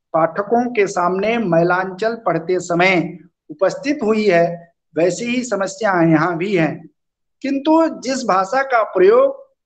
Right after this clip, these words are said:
रेणु और कृष्णा जी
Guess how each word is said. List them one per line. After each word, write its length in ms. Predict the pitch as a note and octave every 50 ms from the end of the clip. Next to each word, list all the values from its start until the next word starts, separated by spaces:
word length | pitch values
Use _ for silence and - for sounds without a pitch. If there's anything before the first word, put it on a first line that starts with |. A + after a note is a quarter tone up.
| _ _ _ _ _ _ _ _ _ _ _ _ _ _ _ _ _ _ _ _ _ _ _ _ _ -
रेणु 680 | E3 D#3+ D#3+ F3+ G3+ B3+ C#4+ C4+ G3 F3 - - - - - - - _ _ _ _ _ _ _ _ _ _ -
और 160 | F3+ G3 A3
कृष्णा 520 | G3+ G#3 - B3 B3 A#3+ A#3 C#4 C#4+ C#4 C#4
जी 420 | A#3+ B3+ B3 A#3 A#3+ C4 D4 -